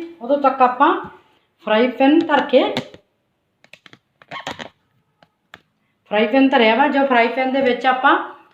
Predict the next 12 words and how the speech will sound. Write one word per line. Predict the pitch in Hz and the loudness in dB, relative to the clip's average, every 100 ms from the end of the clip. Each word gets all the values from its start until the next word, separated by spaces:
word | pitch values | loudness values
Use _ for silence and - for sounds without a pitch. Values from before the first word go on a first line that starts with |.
| _ - | _ -12
ਮਸਾਲੇ | 202 220 214 226 | -6 0 2 2
ਪਾਵਾਂਗੇ | 269 226 226 254 311 | 2 2 4 2 2
ਸਾਰੇ, | 320 339 403 - - _ _ _ | 2 0 -2 -10 -20 _ _ _
ਤੇ | _ _ - 247 | _ _ -6 -2
ਉਧਰ | 269 | -2
ਕੜਾਹੀ | 262 240 233 269 | 0 0 0 0
ਧਰੀ | 277 254 | 0 0
ਹੈ | |
ਜਿਹਦੇ | 262 302 | 0 0
ਵਿੱਚ | 294 254 247 | 0 0 -4
ਆਪਾਂ | 247 262 | 0 0
ਤੇਲ | 269 262 311 | 4 2 2